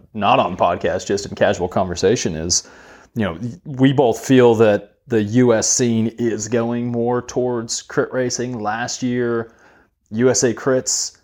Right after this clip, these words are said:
had, uh, you know, televised events. There was a series that was together.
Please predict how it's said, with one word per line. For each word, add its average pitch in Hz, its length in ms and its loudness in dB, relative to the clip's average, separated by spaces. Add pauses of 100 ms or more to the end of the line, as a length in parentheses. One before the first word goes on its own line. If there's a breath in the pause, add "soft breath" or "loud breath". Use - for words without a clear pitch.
(140)
had, 113 680 -2 (380)
uh, 95 640 -4
you 95 80 -20
know, 80 140 -20
televised 127 600 0
events. 151 680 -2
There 127 100 -2
was 107 120 -8
a 95 60 -4
series 151 560 0
that 131 140 0
was 131 160 -6
together. 135 720 0